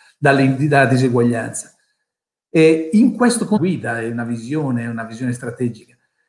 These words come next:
E il covid ha solo reso questa necessità di una visione strategica e di una,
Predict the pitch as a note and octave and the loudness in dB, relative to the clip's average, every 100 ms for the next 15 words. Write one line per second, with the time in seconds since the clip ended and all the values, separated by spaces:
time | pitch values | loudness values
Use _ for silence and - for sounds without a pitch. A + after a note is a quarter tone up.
0 | _ - D3+ D3+ G#3 G#3 F#3+ F3 G#3+ G3+ | _ -2 0 2 0 0 2 2 2 0
1 | - - A#3 F3 D#3 E3 B2 C3 - F3 | -2 -2 2 2 4 2 2 -4 -6 -6
2 | - - C3+ - D3 D3 - D3 - C3 | -6 -8 -10 -8 -8 -8 -10 -12 -12 -12
3 | - D3 A#2+ - - A#2+ C#3+ C#3+ C3+ C3 | -6 -4 -4 -8 -18 -10 -6 -4 -6 -6
4 | B2+ C#3+ F3 D3+ - C3 B2 C#3+ A#2 - | -4 -2 -2 -4 -8 -12 -8 -6 -6 -10
5 | _ A#2 B2 B2 C3 C3+ B2+ B2 | _ -10 -6 -4 -4 -2 -2 -2